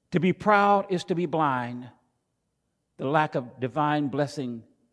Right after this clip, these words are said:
therefore, comes from unbelief and not from failure of devotion. Real devotion to God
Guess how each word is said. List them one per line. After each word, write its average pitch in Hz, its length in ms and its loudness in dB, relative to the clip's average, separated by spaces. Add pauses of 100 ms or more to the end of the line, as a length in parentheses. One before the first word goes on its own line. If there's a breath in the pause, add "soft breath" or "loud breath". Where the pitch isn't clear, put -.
(240)
therefore, 135 440 -2
comes 123 380 -4
from 120 340 -8 (1080)
unbelief 135 560 0 (460)
and 120 180 -2
not 127 240 -4
from 113 180 -8
failure 113 440 -6 (160)
of 104 140 -10
devotion. 110 560 -8 (2250)
Real 170 260 4
devotion 156 480 0
to 156 80 -4
God 120 460 -4